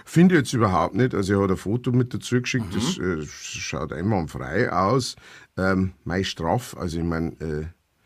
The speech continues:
Speaker 1: gell, so ein Bauch ist nicht weg zu, äh, kaschieren. Er ist bloß ein bisschen zu
Speaker 2: Weg zu diskutieren.
Speaker 1: <laughs> Ja, genau.
Speaker 2: Nein, es ist halt die Frage, äh, straff ist eins, wenn's natürlich unten um zwei, drei Zentimeter fehlt, dass der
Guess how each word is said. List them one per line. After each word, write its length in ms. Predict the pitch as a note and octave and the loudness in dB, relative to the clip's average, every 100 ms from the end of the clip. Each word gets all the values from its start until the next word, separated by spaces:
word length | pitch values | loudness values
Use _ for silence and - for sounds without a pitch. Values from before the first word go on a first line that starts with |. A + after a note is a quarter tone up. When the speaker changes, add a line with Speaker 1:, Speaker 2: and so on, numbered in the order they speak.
| _ _ _ - | _ _ _ -2
Speaker 1:
gell, 180 | G#2 | 0
so 100 | G#2+ G2+ | 2 2
ein 60 | |
Bauch 300 | G2+ A2+ B2 | 4 4 2
ist 140 | A#2+ C3+ | 0 0
nicht 240 | A#2+ A#2+ | 0 2
weg 240 | D3 - | 0 0
zu, 320 | - A2 F#2+ - | 0 2 2 0
äh, 160 | F#2+ | -2
kaschieren. 800 | F#2 G2+ F2 - F2+ F#2 C#2+ C#2 - | -2 -2 -2 -2 0 0 0 -4 -6
Er 100 | E2 | -4
ist 240 | F#2 - | -4 -4
bloß 220 | G#2 A2+ A#2 | -4 -2 0
ein 80 | |
bisschen 320 | G#2 B2+ A#2+ - | 0 0 -2 0
zu 240 | A2+ F#2+ - - | -2 -2 -8 -2
Speaker 2:
Weg 260 | B2+ B2+ | -2 0
zu 100 | - G2+ | -8 -6
diskutieren. 720 | C#3 - - - A2+ F2 E2 - _ | -4 -4 -8 -8 -8 -8 -12 -20 _
Speaker 1:
<laughs> 140 | - A2 - D3 C3+ | -10 -6 2 2 2
Ja, 140 | - C#3 - | 0 -2 0
genau. 360 | A#2 F#2 F#2+ - _ _ _ _ _ _ _ - - - B2 | 0 2 -2 -6 _ _ _ _ _ _ _ -20 -20 -6 2
Speaker 2:
Nein, 120 | D3 | 2
es 80 | E3+ | 2
ist 120 | F#3+ | 2
halt 160 | G3+ G3 | 2 0
die 80 | E3+ | -2
Frage, 580 | A2+ A#2+ D3+ G#2 - - | 2 2 2 0 -2 -4
äh, 160 | G#2+ | -2
straff 460 | - - G2+ D#3 - | -4 -4 0 0 0
ist 200 | C3+ - | -8 -2
eins, 460 | A2+ C#3 G#3+ A3+ - - - - G#2 | 0 2 0 -2 -8 -18 -20 -8 2
wenn's 260 | D3 F3 | 4 4
natürlich 440 | E3+ D3+ E3 D#3+ E3 | 2 4 2 2 4
unten 360 | G3+ A#3+ D#3+ | 4 4 0
um 220 | C3+ C3 - | -2 -2 -2
zwei, 180 | C#3+ | 0
drei 180 | D3 C#3+ | 2 2
Zentimeter 520 | C3+ C#3 C#3+ C#3 C3 | 2 -2 0 0 0
fehlt, 400 | B2+ D3+ F3 - | 0 2 2 2
dass 220 | A2+ A#2+ | 0 0
der 120 | - | 0